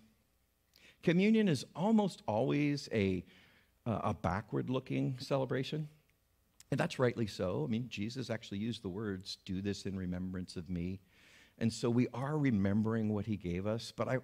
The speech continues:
I wanna also encourage you, because the first mention in the New Testament about communion is not in the Gospels, it's Paul in First Corinthians.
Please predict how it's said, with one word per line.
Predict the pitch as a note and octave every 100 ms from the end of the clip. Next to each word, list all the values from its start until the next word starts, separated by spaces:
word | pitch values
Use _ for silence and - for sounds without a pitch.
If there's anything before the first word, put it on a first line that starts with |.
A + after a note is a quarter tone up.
| C3
I |
wanna | C3+ F#3 G3+ C3+
also | D3+ - D#3
encourage | A#2+ - D#3+ E3 A2+
you, | G#2 F#2+ - - - -
because | B2+ C#3+
the | -
first | D3 - F3 G#3 -
mention | A2+ G2 F2+ G#2 F#2+
in | F2+
the |
New | F2 F#2
Testament | - - G3+ - G2+ F2+ F2+ -
about | G2 G2
communion | - G2+ B2+ C#3+ G2+ F#2+
is | F2+
not | G#2 D#3+
in | D#3 A2+
the |
Gospels, | - A2 A#2 - F#2+ -
it's | F#2 - - _ _
Paul | - E3+ - E2+
in | E2+
First | - G#2 -
Corinthians. | A2+ C3 - D#2+ E2+ -